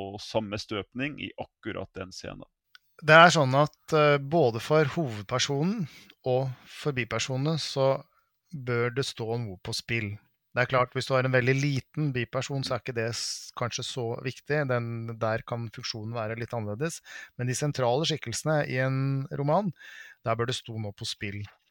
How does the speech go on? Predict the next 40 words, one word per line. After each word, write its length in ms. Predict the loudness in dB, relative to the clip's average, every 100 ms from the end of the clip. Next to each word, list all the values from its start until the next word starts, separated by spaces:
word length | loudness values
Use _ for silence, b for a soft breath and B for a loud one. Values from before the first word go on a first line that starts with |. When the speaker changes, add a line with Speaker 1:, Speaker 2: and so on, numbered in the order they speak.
| B B B B B _ _ _ _ -6
Speaker 2:
Ehm, 460 | -4 -2 -4 -10 -16 -18 B B B B _
og 80 | -2
hvis 140 | 0 4
du 60 | 6
relaterer 540 | 8 6 8 6 8
det 140 | 6 4
til 240 | 4 4 4
hva 160 | 2 4
de 300 | 4 4 2 -2
trenger 560 | -4 -2 -2 0 0 0 -2
og 100 | -2
hva 80 | -2 0
de 140 | 0 0
ønsker 320 | -4 -4 0
seg, 360 | 2 2 0 -6
så, 240 | -4 0 0 0 -4 -6
eh, 460 | -2 2 2 2 0 2
har 160 | 2
du 160 | 2 0
plutselig 380 | -2 -4 0 0
veldig 240 | 0 0
mange 220 | -2 -2 -6
kombinasjoner 880 | -6 -4 -2 -2 -2 -6 -6 -2 0
og 80 |
veldig 220 | 0 0 -2
mye 160 | -2
å 60 | -4
spille 500 | -4 -4 -2 -4 -6
på 220 | -4 0 4 4 4 2
i 140 | 0 0
både 320 | -4 -2 -2
når 160 | 0 0
det 120 | 0
gjelder 260 | 0 0 -2
tid 480 | -2 0 0 -2 -4
og, 480 | -4 0 2 2 0
Speaker 1:
Mm. 60 | -2
Speaker 2:
og 60 |
i 40 | -2
f-, 160 | -2